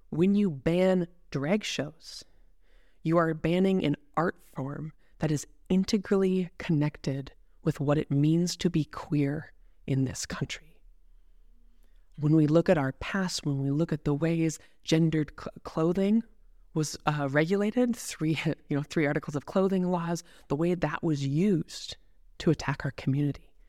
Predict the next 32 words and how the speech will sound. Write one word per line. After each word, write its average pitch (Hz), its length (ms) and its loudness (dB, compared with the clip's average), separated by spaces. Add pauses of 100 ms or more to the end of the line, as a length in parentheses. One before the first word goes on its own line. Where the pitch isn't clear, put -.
(320)
we 151 140 2
recognize 156 640 2
that - 100 -4
we 143 140 -2
are 139 100 -4
attacking 139 500 -6
our 147 100 -10
pasts - 640 -10 (460)
when 143 100 -20
we 143 100 -20
do 139 160 -20
that. - 1080 -20 (220)
When 180 200 4
bills 175 300 4
come 160 280 2
forward 185 580 -2 (420)
and 160 160 2
attack 156 360 -2
our 139 100 -2
present, 254 460 0
they 175 100 2
attack 196 300 -2
our 202 80 4
present 214 500 0
by 151 240 -8 (320)
excluding 165 500 0
us 151 120 -2
from 147 220 -2
bathrooms, 147 640 -4
from 131 200 -4
barring 156 460 0
us - 320 -6